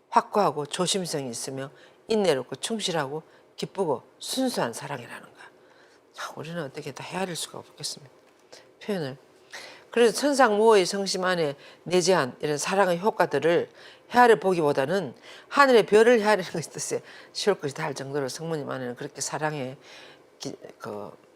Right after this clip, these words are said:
효과들이 많이 있다는 거야. 사랑의 기적들이 많이 일어난다는 거야. 할 수 있다면 성모님이 땅 위에서 보낸 모든 순간들을 한번 헤아려 봅시다. 그러면 성모님 쭉 일생 동안 어떻게 살았는지. 그러면서 그분이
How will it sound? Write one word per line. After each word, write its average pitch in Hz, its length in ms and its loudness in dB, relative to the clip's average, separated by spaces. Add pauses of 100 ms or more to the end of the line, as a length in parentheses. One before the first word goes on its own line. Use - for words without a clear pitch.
(300)
효과들이 - 400 -6
많이 110 220 -12
있다는 - 400 -14
거야. - 280 -18 (300)
사랑의 143 320 -4
기적들이 117 400 -8
많이 113 220 -12
일어난다는 120 440 -14
거야. - 120 -20 (340)
할 254 180 2
수 - 120 2
있다면 151 320 2
성모님이 156 680 -2
땅 196 200 2
위에서 165 340 0
보낸 143 340 -4 (300)
모든 226 240 6
순간들을 226 500 2
한번 135 200 -4
헤아려 165 240 -4
봅시다. - 440 -8
그러면 - 220 -20 (360)
성모님 208 420 0
쭉 - 120 -10 (160)
일생 196 300 0
동안 160 160 0
어떻게 160 220 -2
살았는지. 135 480 -8 (420)
그러면서 220 400 4
그분이 180 540 2